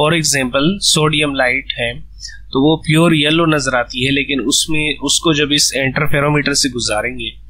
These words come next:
तो उसमें जो दो wavelengths हैं वो अलग-अलग शो होंगी। और कैसे शो होंगी? क्योंकि हर wavelength के rings बनेंगे, जैसे आपको ये figure नजर आ रही है।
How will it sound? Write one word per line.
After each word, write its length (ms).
तो 140
उसमें 400
जो 160
दो 340
wavelengths 520
हैं 100
वो 480
अलग-अलग 600
शो 200
होंगी। 560
और 280
कैसे 280
शो 200
होंगी? 680
क्योंकि 280
हर 320
wavelength 460
के 180
rings 400
बनेंगे, 500
जैसे 320
आपको 200
ये 140
figure 240
नजर 300
आ 100
रही 200
है। 220